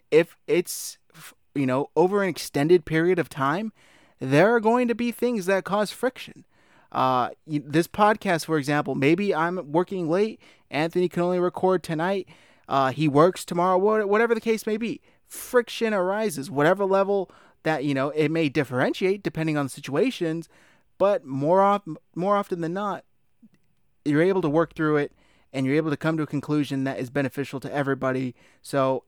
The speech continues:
I just think it's, you know, a load of crap, and I'm really glad that the team, Kyle Shanahan specifically, put it to bed right away,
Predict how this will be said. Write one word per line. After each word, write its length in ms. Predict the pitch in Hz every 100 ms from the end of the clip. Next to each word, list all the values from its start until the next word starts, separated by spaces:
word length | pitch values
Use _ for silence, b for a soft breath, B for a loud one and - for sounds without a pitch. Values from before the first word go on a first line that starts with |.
| -
I 140 | 175
just 180 | 151 -
think 220 | 165 147
it's, 320 | 135 - - _ -
you 100 | 147
know, 220 | 127 127 - -
a 60 | 147
load 200 | 170 156
of 60 |
crap, 420 | - 135 131 131 - _
and 360 | 131 131 123 123
I'm 220 | 127 127
really 280 | 127 165 151
glad 340 | 127 135 139 131
that 300 | 127 127 b b b b -
the 160 | 156 - _ _ _
team, 340 | - 180 202 208
Kyle 220 | 190 185
Shanahan 280 | - 180 170
specifically, 560 | - 190 185 196 196
put 240 | - - 180
it 100 | -
to 80 |
bed 240 | 135 143 131
right 260 | 127 143
away, 480 | 143 131 135 147 160